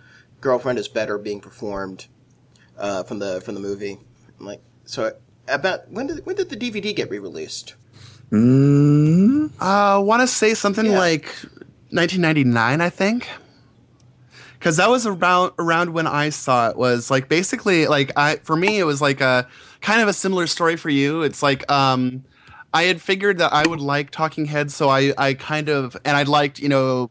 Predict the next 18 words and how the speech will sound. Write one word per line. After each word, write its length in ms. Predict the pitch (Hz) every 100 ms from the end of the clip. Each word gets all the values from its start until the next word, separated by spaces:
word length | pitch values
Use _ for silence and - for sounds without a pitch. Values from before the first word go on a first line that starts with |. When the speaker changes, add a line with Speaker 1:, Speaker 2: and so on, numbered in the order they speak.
| -
Speaker 3:
Once 300 | 151 156 -
in 60 | 139
a 40 |
Lifetime 400 | 131 131 139 135
and 100 | 123
Wild 200 | 120 120
Wild 240 | 113 113
Life, 240 | 113 113 -
'cause 140 | 123
those 140 | 127 123
were 80 |
the 140 | 120 113
two 180 | - 127
that 100 | 113
were 120 | 117
in 80 | 113
kinda, 260 | 123 120 113
like, 220 | 113